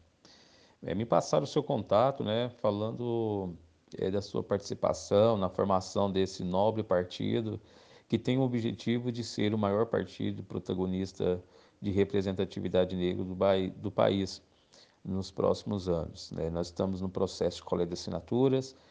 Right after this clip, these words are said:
Recentemente passamos por todas as fases jurídicas, né, eleitorais que, áreas para legitimação. E agora estamos na última fase, que é a coleta das assinaturas.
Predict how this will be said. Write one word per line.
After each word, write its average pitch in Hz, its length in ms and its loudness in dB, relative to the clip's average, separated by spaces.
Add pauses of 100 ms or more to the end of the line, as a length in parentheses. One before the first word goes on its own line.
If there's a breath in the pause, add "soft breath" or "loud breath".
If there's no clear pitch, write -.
(180 soft breath)
Recentemente 104 680 -2
passamos 98 540 0
por - 140 -6
todas 117 380 0
as - 40 -16
fases 92 640 2 (140 soft breath)
jurídicas, 98 760 0
né, 92 280 0
eleitorais 92 760 2
que, 90 440 -2 (120)
áreas 87 320 4
para 107 280 4
legitimação. 98 920 -4 (840 soft breath)
E 123 140 6
agora 104 340 6
estamos 110 340 0
na 107 120 2
última 110 280 -2
fase, 101 320 2
que 101 60 -4
é - 20 -4
a - 40 -6
coleta 101 300 2
das 104 140 -2
assinaturas. 98 680 -4